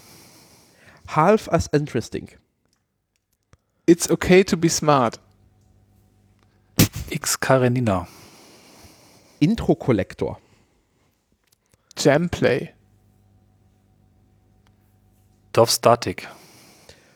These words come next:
Speaker 1: Irgendwas mit Arte und Kultur.
Speaker 2: Jimmy Broadband.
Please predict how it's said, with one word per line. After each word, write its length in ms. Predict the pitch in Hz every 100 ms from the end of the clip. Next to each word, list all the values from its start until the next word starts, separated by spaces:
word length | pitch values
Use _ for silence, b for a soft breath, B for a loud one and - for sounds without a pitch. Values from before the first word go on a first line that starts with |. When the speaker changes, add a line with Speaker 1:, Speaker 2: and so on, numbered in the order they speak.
| b 156
Speaker 1:
Irgendwas 340 | 220 233 -
mit 200 | 175 -
Arte 320 | 139 196 214
und 180 | 160 165
Kultur. 560 | - 147 - 147 - _ _ _ _ _ _ - _ _ _ _ _ _ _ _ _
Speaker 2:
Jimmy 300 | - 165 196
Broadband. 760 | 165 147 143 - - 65 58